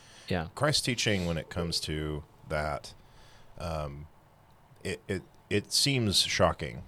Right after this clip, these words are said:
Speaker 2: And <clears throat> that's one of the more appealing things about Christianity and Christ's teaching to me, is that the world teaches eye for an eye, tooth for a tooth. And indeed, the old law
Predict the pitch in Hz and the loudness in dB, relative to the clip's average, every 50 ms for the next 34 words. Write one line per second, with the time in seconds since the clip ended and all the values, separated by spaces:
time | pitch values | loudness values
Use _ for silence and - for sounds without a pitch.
0 | - - 95 95 92 87 - - - - - 104 101 117 127 - - - - - | -4 -2 0 0 0 -2 -2 0 0 0 0 6 6 6 6 6 0 -2 -2 0
1 | 110 117 117 107 87 92 92 87 85 - 92 98 98 98 92 85 - - - - | 2 4 4 6 6 6 4 4 4 2 2 4 6 8 6 6 4 0 -2 2
2 | 104 110 113 113 117 120 117 - 113 107 110 113 110 107 - - - 98 98 95 | 2 2 4 2 0 0 0 0 2 2 2 0 -2 -2 -2 0 4 4 6 6
3 | 92 - - - - - - - - - - - - - 113 98 - - 101 95 | 6 4 0 -4 -18 -20 -20 -20 -20 -20 -20 -20 -4 -2 0 0 2 2 4 4
4 | 92 92 92 87 92 90 87 82 80 - 85 82 - - - 80 - - 90 78 | 6 6 6 4 4 4 4 2 2 4 4 4 4 2 0 0 0 2 -2 -2
5 | - - 71 71 73 78 87 107 147 160 - - - - - - - - - - | 0 -2 -2 0 2 2 2 2 0 -2 -6 -14 -20 -20 -20 -20 -18 -18 -20 -20
6 | - - - 98 95 - - 98 95 - - 92 101 98 90 - 110 131 170 208 | -12 0 2 2 2 4 4 4 2 2 2 2 2 2 4 4 6 6 8 8
7 | 190 110 82 73 78 76 - - - - - - - - - - - 101 104 - | 8 6 6 4 2 0 -2 -10 -16 -20 -20 -20 -20 -14 -8 -4 -2 -2 0 2
8 | - 95 87 85 82 80 78 80 80 - - - - - - - - - - - | 4 4 6 6 6 6 4 2 2 2 2 0 -2 -6 -12 -18 -20 -20 -20 -20
9 | - - - 82 87 95 - - 90 87 85 85 87 92 98 98 - - 90 85 | -12 -2 2 4 4 4 4 6 4 6 8 8 8 8 6 6 4 2 2 2
10 | - - 87 82 - - 98 117 107 85 76 - - 95 98 98 95 90 78 95 | 2 0 0 2 4 4 4 6 6 6 4 4 6 6 8 8 8 6 6 4
11 | 113 123 110 90 90 - - 87 104 117 113 107 - 87 80 80 87 123 165 - | 4 4 4 4 2 4 8 10 10 10 10 8 4 2 4 6 8 8 10 8
12 | - - - - | 8 6 4 0